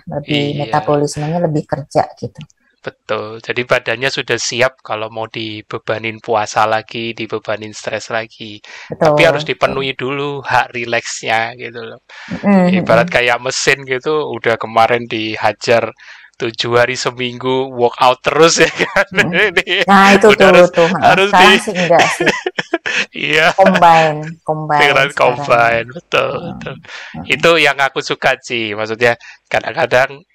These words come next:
Speaker 2: eh, tiap orang, tiap warrior itu bisa punya cara menemukan iramanya sendiri. Nah, itu loh,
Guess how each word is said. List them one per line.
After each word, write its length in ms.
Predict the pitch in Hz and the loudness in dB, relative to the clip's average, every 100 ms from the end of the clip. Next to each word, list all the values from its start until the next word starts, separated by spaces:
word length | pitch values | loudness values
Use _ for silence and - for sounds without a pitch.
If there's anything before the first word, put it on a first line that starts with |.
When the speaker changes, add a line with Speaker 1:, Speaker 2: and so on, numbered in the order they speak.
| _ | _
Speaker 2:
eh, 480 | - 120 113 107 107 - _ _ _ _ _ _ _ _ - | -4 -2 0 -2 -6 -12 _ _ _ _ _ _ _ _ -2
tiap 180 | 156 - | -2 0
orang, 480 | 143 139 151 151 151 151 | -2 0 0 -2 -6 -2
tiap 160 | 139 | 0
warrior 400 | 135 123 127 135 139 | 2 0 2 0 2
itu 200 | 135 131 | -2 -4
bisa 320 | 123 - 117 | -4 -2 -2
punya 480 | - 117 117 117 113 - | -2 -6 -2 -4 -4 0
cara 360 | 120 117 123 120 | 2 4 4 2
menemukan 680 | 120 120 120 120 117 123 123 - | 0 -2 -4 -6 -4 -4 -4 -8
iramanya 520 | 135 131 117 117 120 117 | -4 0 0 -2 -4 -4
sendiri. 600 | 127 113 113 113 120 127 | -4 -6 -8 -8 -6 -2
Nah, 240 | 127 120 117 | 0 2 0
itu 320 | 120 - 127 107 | -6 -10 -8 -8
loh, 160 | 95 | -12